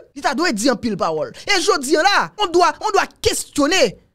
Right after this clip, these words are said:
le comportement suspect de Joseph Michel Martelly, le silence complice de Joseph Michel Martelly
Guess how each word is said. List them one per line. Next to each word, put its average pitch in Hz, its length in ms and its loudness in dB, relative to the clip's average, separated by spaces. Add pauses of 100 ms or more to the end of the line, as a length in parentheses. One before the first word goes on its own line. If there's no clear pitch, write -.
(120)
le 320 160 0
comportement 294 720 0
suspect - 640 0
de 277 120 -6
Joseph 254 320 -2
Michel 233 220 -2
Martelly, 226 380 -2 (140)
le 370 160 2
silence 381 460 -2
complice 494 500 0
de 330 140 0
Joseph 285 280 0
Michel 285 220 0
Martelly 285 680 0